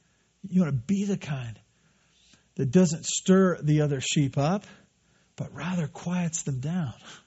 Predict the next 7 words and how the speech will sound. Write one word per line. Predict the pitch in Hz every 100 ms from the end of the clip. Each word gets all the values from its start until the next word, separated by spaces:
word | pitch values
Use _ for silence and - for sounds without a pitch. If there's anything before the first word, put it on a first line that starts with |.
| _ _ _ _ _ _ -
Those | 165 -
same | 185 165
conversations | 190 170 151 - 165 156 135 110 -
that | 123
we | 127 139
could | 135
have, | 113 127 143 165